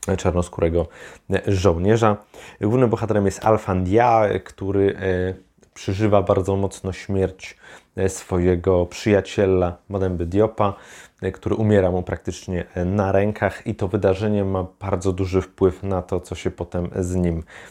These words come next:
e, dzieje. Gdyby skrócić, jakie,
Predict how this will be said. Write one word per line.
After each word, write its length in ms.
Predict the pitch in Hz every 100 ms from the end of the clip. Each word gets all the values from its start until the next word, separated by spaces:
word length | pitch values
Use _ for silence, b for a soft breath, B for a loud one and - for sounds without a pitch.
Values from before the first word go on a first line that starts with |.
| B
e, 180 | 95 98
dzieje. 340 | 92 107 117 110
Gdyby 300 | 104 120 120
skrócić, 800 | - - 165 - 139 - - - _ _ _ _ _ -
jakie, 600 | 107 104 - 113 107